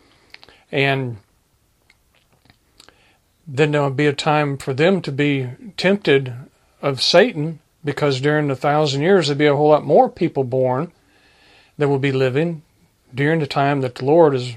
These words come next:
ruling and reigning right there from the rebuilt temple. And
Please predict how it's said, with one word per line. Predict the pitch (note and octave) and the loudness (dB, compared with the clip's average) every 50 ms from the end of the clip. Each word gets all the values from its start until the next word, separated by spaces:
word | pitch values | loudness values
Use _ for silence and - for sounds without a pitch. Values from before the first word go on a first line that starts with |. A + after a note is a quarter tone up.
| - - | -12 -6
ruling | - C#3+ C#3+ C#3+ C3+ | -4 -2 -2 0 -2
and | B2+ B2+ | -2 -2
reigning | C3 C3+ C#3+ D3 D3 C3+ C3 C3 C3 | -2 -2 -2 0 -2 -2 -4 -4 -2
right | C3 C3+ C3+ C3+ | -2 -2 -2 -2
there | - D3 C#3+ C#3 C3+ | -2 -2 -2 -2 -4
from | - - C#3 C3+ C3 B2 B2 - _ _ _ _ _ _ _ _ _ _ _ _ _ _ _ _ | -4 -4 -4 -4 -4 -6 -8 -10 _ _ _ _ _ _ _ _ _ _ _ _ _ _ _ _
the | C3+ B2+ | -6 -2
rebuilt | B2+ C#3+ C#3+ C3 C#3+ C#3+ C#3 C3 - - | -2 -2 0 2 2 0 0 0 -4 -4
temple. | - D3+ E3+ F3+ - C#3 C3+ D3+ D3 _ _ _ _ _ _ _ _ _ _ _ _ _ _ _ _ _ - | -2 -2 -2 -2 -2 -4 -4 -4 -6 _ _ _ _ _ _ _ _ _ _ _ _ _ _ _ _ _ -10
And | - C3+ C3+ C3 B2+ B2+ B2 B2 A#2 A2+ - - | -6 -4 -4 -4 -4 -6 -8 -10 -12 -14 -18 -20